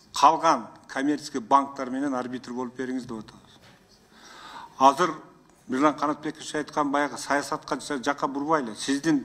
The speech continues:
ишмердүүлүгүңүз, сиздин ишке болгон жөндөмүңүз жөнүндө сөз жок болуп атат. Ал сиз жөнүндө сөз болгон жери жок. Бул жерде биз как депутат катары бизге көп кайрылуулар болуп атат. Көбүнчө кредитти алган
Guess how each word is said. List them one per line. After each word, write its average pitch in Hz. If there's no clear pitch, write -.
ишмердүүлүгүңүз, 139
сиздин 143
ишке 151
болгон 156
жөндөмүңүз 160
жөнүндө 160
сөз 180
жок 196
болуп 127
атат. 107
Ал 143
сиз 156
жөнүндө 175
сөз 190
болгон 196
жери 185
жок. 123
Бул 147
жерде 170
биз -
как 156
депутат 196
катары 117
бизге 185
көп 208
кайрылуулар 185
болуп 156
атат. -
Көбүнчө 226
кредитти 220
алган 202